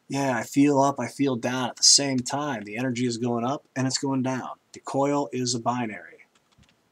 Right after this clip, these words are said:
It's a fucking coil, and it's going up and down at the same time, and that's life. You feel love, you feel hate.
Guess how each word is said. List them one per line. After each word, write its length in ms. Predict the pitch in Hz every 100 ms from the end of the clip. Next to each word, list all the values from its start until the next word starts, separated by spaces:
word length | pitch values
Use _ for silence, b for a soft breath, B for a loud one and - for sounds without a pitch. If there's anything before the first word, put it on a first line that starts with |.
| -
It's 100 | -
a 40 | 110
fucking 460 | - 123 - 123
coil, 440 | - 139 120 98 87
and 80 |
it's 140 | 87 -
going 300 | 107 98 101
up 180 | 123 151
and 120 | 139
down 220 | 135 110
at 100 | 90
the 60 | -
same 340 | - 117 131
time, 320 | 123 127 110
and 120 | 90
that's 260 | 95 120 -
life. 400 | 101 82 - - _ _ _ _ _ _
You 60 | -
feel 200 | - 117
love, 240 | 123 139
you 80 | 131
feel 260 | - 135 117
hate. 260 | 113 107